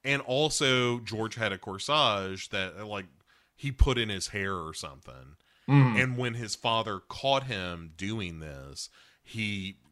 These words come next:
Speaker 1: dragged him out into the yard, like, basically is calling him a sissy and all that. And when Montrose is narrating this,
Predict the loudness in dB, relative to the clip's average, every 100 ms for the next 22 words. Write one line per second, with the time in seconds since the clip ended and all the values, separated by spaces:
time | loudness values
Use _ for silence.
0 | -20 -12 -6 2 2 4 2 0 0 -2
1 | -8 -6 -2 0 -2 -6 -8 -8 -6 -6
2 | -6 -6 -6 -6 -6 -6 -6 -8 -6 -2
3 | 0 0 -2 -2 -2 -4 0 2 4 2
4 | -2 -12 -20 _ _ -2 0 0 -4 -8
5 | -16 -20 -20 _ -12 -6 -2 0 2 2
6 | 0 0 0 -4 0 0 2 0 -2 -4
7 | -8 -8 -10 -12